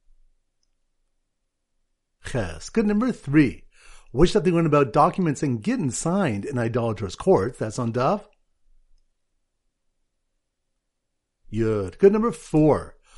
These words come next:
Which Daf do we have machlokes about a get shichur where the master retains property and it's not a krus gita? That's on Daf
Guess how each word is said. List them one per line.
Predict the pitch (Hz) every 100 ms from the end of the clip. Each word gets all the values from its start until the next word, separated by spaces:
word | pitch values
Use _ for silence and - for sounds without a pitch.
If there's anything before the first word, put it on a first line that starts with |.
| - -
Which | 123 -
Daf | 214 185
do |
we | 160
have |
machlokes | 147 127 196 143
about | 143
a | 120
get | 139 180
shichur | - 202 208 131 98
where | 117 139
the | 135
master | 135 151 214 - 170
retains | 135 139 165 151
property | - - 247 - - 87 85 - - - -
and |
it's | 156 -
not | 196 185
a |
krus | - 175 120 - 127
gita? | 117 110 127 190
That's | 196 135 135
on | 127
Daf | 123 139 214